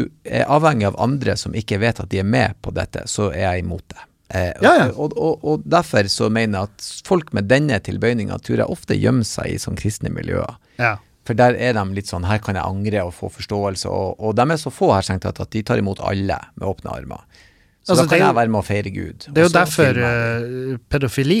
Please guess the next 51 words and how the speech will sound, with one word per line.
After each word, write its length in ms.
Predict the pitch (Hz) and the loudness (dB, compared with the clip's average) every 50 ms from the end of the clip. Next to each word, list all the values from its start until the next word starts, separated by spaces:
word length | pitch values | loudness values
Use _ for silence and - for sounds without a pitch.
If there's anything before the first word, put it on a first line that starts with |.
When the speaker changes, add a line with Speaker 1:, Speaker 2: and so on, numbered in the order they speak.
| 156 113 | 2 2
Speaker 2:
er 140 | 110 113 | 0 0
den 120 | 120 120 123 | 0 2 4
minst 380 | 139 156 151 - - - - | 4 4 4 4 2 0 0
spiselige 680 | - - - - 147 160 185 - - 131 120 113 107 107 | -2 -4 -2 0 0 2 2 2 2 0 0 -2 0 2
legninga, 460 | 113 131 165 196 185 156 113 101 95 101 | 2 2 4 4 2 0 0 -2 -4 -6
fordi 300 | - - 135 120 135 131 131 | -4 -4 -4 -2 -2 -2 -2
at 260 | 117 107 - - - | -2 -2 -4 -8 -10
du 400 | 135 123 117 135 147 139 127 123 | -8 -4 -2 -2 0 0 0 0
er, 600 | 123 113 131 131 127 127 123 117 113 113 117 113 | 0 0 -2 0 0 0 0 0 0 -2 -2 -4
eh, 360 | 123 127 120 120 120 120 120 117 113 - | -4 -4 -4 -4 -4 -4 -6 -8 -8 -6
du 80 | - 139 | -2 -2
er 160 | 139 - 147 | -2 2 4
avhengig 460 | 156 196 185 - 156 135 131 123 110 | 4 4 4 2 -2 -2 -2 -2 -4
av 240 | 98 107 113 113 117 | -4 -4 -4 -4 -4
å 60 | 104 | -2
ha 160 | - 135 131 120 | 0 0 0 0
et 100 | 107 - | 0 2
offer 500 | - 226 - - - - - 98 95 98 | 2 2 2 0 -8 -6 -6 -6 -6 -6
i 80 | 98 | -4
andre 400 | 104 123 127 123 117 110 143 190 | -4 -2 -2 -2 -2 0 0 0
enden, 320 | 175 104 - - - - - | 0 0 -4 -8 -12 -14 -14
Speaker 1:
Mm. 60 | - _ _ _ | -16 _ _ _
Speaker 2:
som 220 | - - 139 131 | -6 -4 -2 -2
ikke 200 | 139 - - 135 | 0 0 -2 -2
kan 160 | - 131 123 | -2 -2 -4
ta 180 | - - 123 120 | -4 -4 -4 0
valg 400 | 120 139 175 165 120 104 107 104 - _ - - - _ _ _ _ _ - | 2 2 2 2 2 -2 -6 -10 -12 _ -20 -20 -20 _ _ _ _ _ -6
for 120 | - 127 | -4 -4
seg 180 | - - 120 - | -2 -2 -2 0
selv, 300 | - 190 214 127 95 - - | 2 2 2 0 -2 -4 -6
Speaker 1:
Mm. 240 | - 101 98 87 - - | -4 -4 -4 -4 -6 -6
Speaker 2:
for 80 | - | -2
de 80 | 139 135 | 0 0
har 80 | 131 117 | 0 0
ikke 160 | 131 120 - | -2 -2 0
kognitive 480 | 143 156 160 156 143 110 - 113 104 | 0 0 2 2 0 -2 -2 -4 -2
evner 340 | 104 123 151 175 160 113 95 | -2 0 0 0 0 -2 -2
ennå. 240 | 95 92 85 82 - - _ - | -6 -10 -12 -16 -18 -20 _ -4
Speaker 1:
Mm. 240 | - 107 98 82 - _ _ _ _ _ _ _ _ _ - | -2 -2 -2 -2 -6 _ _ _ _ _ _ _ _ _ 0
Speaker 2:
Men 220 | 151 151 147 135 | 2 2 2 2
hadde 320 | 131 131 127 151 147 143 127 | 2 2 2 2 4 2 2
det, 400 | 131 127 123 120 120 120 120 127 | 2 2 2 2 0 -2 0 2
hadde 200 | 135 156 143 131 | 2 4 4 2
det 140 | 127 123 - | 2 0 -2
ikke 100 | - 123 | -2 0
vært 260 | 139 147 139 123 120 | 2 2 2 0 2
da 300 | - 160 190 151 104 98 | 4 4 4 4 4 2
at 100 | 98 - | -2 -6
det 100 | - 113 113 | -6 -4 -4
gikk 240 | 110 - 135 165 190 | -2 0 2 2 2
utover 460 | - - 107 92 95 95 92 - - | 2 0 -6 -10 -10 -10 -12 -14 -14